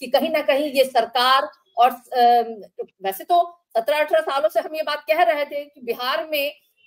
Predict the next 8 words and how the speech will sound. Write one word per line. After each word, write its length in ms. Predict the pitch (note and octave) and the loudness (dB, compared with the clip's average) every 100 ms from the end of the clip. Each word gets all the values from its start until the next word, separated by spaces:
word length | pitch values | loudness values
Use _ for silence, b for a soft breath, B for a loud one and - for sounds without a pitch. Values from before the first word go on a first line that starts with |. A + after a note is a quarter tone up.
| - | -14
जो 240 | A3+ B3+ B3+ | -4 -2 -2
कहते 320 | C4 B3 C#4+ | -2 -2 -2
हैं 120 | C4 - | -4 -6
अफसरशाही 640 | C#4 - G4+ - D4+ F4 | -8 -6 -6 -4 -4 -4
चरम 320 | F4 C#4 C4+ | -4 -4 -4
सीमा 320 | - A#3+ G3 F#3 | -8 -14 -12 -8
पे 140 | F#3 | -8
है, 220 | F3+ E3+ | -8 -12